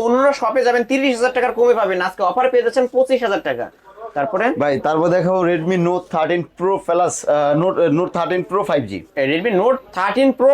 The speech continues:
Speaker 1: ফাইভ জি।
Speaker 2: ফাইভ জি, এটা কিন্তু অরিজিনাল বক্স চার্জার সহ পেয়ে যাবেন। এই ফোনটা only বারো দিনের মতো ইউজড হয়েছে।
Speaker 1: বারো দিনের মতো
Speaker 2: বারো
Speaker 1: ইউজড
Speaker 2: দিনের মতো
Speaker 1: হয়েছে?
Speaker 2: ইউজড হয়েছে। এটা অরিজিনাল
Speaker 1: হুম।
Speaker 2: বক্স চার্জার সবসময় কিন্তু আমাদের আচ্ছা, আছে,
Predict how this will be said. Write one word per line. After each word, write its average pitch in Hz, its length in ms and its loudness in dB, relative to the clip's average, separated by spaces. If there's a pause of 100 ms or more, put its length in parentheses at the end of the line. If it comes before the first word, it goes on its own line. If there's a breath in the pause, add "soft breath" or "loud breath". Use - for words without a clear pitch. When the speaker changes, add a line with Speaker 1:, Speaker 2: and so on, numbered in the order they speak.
(100)
Speaker 1:
ফাইভ 226 220 -2
জি। 175 120 0
Speaker 2:
ফাইভ 156 200 0
জি, 127 160 2
এটা 160 120 0
কিন্তু 190 180 2
অরিজিনাল 170 400 2
বক্স 160 300 -2
চার্জার 170 220 0
সহ 170 240 0
পেয়ে 180 160 0
যাবেন। 180 200 2
এই 175 80 0
ফোনটা 160 360 0 (220)
only 170 280 0 (100)
বারো 151 220 0
দিনের 170 160 -2
মতো 165 220 -2
ইউজড 156 380 -2
হয়েছে। 147 240 0
Speaker 1:
বারো 175 240 0
দিনের 233 220 0
মতো 233 80 0
Speaker 2:
বারো 160 180 0
Speaker 1:
ইউজড 175 100 0
Speaker 2:
দিনের 175 140 0
মতো 170 80 0
Speaker 1:
হয়েছে? 165 160 0
Speaker 2:
ইউজড 147 180 -2
হয়েছে। 139 180 -2
এটা 139 180 2
অরিজিনাল 151 280 -2
Speaker 1:
হুম। 135 100 -2
Speaker 2:
বক্স 156 200 0
চার্জার 160 200 0
সবসময় 165 420 -4
কিন্তু 170 140 0
আমাদের 156 280 0
আচ্ছা, 165 160 0
আছে, 156 160 -2